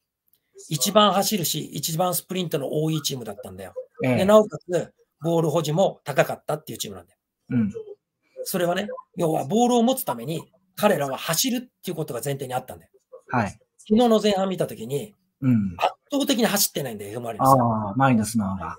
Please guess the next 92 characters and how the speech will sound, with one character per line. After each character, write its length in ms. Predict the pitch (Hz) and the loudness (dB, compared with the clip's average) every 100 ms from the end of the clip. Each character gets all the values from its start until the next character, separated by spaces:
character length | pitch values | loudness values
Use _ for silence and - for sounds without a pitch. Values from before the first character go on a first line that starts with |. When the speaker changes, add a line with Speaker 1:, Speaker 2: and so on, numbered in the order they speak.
| _ | _
Speaker 2:
う 80 | 131 | 0
ん。 360 | 101 92 87 - - | 0 -2 -6 -10 -4
Speaker 1:
ベ 80 | 233 | -2
ル 40 | |
デ 80 | 156 | -2
ィ 40 | 131 | -2
が 120 | 127 | -4
圧 120 | 143 - | -4 -4
倒 100 | 220 | -2
的 80 | 190 | 0
に 80 | |
走 180 | 147 143 | -2 -4
っ 40 | - | -10
て 100 | 107 | -14
ん 20 | |
だ 60 | |
よ。 60 | - _ _ - | -18 _ _ -4
Speaker 2:
な 140 | 113 | -2
る 60 | 107 | -2
ほ 100 | 104 | -4
ど。 200 | 92 - _ _ _ _ _ 143 | -6 -10 _ _ _ _ _ -4
Speaker 1:
だ 100 | 147 | 0
か 80 | |
ら、 240 | 160 156 - _ - _ - | 0 -2 -6 _ -20 _ -6
監 200 | 202 208 | -4 -2
督 240 | 202 196 | -4 -6
が 120 | 190 185 | -6 -2
変 120 | 175 | 0
わ 100 | 175 | -2
っ 120 | - _ | -4 _
て、 340 | 196 156 - _ _ _ _ - | -4 -4 -6 _ _ _ _ -6
ち 80 | 220 | -4
ょ 20 | |
っ 120 | 214 _ | -4 _
と 100 | 190 | -6
そ 140 | 175 175 | -4 -4
の 80 | |
や 120 | 170 165 | -4 -4
り 100 | 160 | -6
方 220 | 175 165 | -4 -2
が 140 | 165 160 | -2 0
変 120 | 165 | 0
わ 60 | |
っ 120 | 165 _ | 0 _
て 80 | - | -18
き 80 | - | -10
て 120 | 151 | -6
し 140 | - | -6
ま 100 | 127 | -8
っ 80 | 127 _ _ _ | -14 _ _ _
た 140 | 147 | -4
ん 240 | 139 110 113 | -4 -6 -4
で、 320 | 147 143 - _ _ | 0 0 -2 _ _
Speaker 2:
う 140 | 131 127 | 6 6
ん。 140 | 110 95 85 - | 6 2 -4 -6
Speaker 1:
F・ 120 | 151 196 | -4 0
マ 120 | 202 | 0
リ 80 | 175 | 0
ノ 100 | 156 | -4
ス 120 | 147 | -2
が 300 | 160 123 - _ _ - | -2 -2 -6 _ _ -18
果 100 | - | -4
た 120 | 190 | -2
し 60 | - | -2
て 140 | 135 | -4
ど 160 | 175 190 | -2 0
う 40 | |
な 120 | 170 | -2
る 80 | 156 | -2
か 100 | 147 | 0
な 80 | 220 | 0
っ 140 | 226 _ _ _ - | 0 _ _ _ -4
て 80 | |
俺 180 | 160 139 | -2 -2
は 60 | 135 | -2
思 160 | 139 | -2
っ 120 | 160 _ _ _ _ | -4 _ _ _ _
て 140 | - 107 | -6 -6
る。 120 | 104 - - | -6 -16 -6
今 160 | 156 | -2
シ 100 | 147 | -2
ー 20 | 151 | -4
ズ 80 | |
ン 40 | 117 | -4
に 40 | |
関 160 | 113 - | -4 -4
し 60 | |
て 80 | - | -6
言 40 | 104 | -12
う 20 | |
と 60 | |
ね。 140 | 113 | -14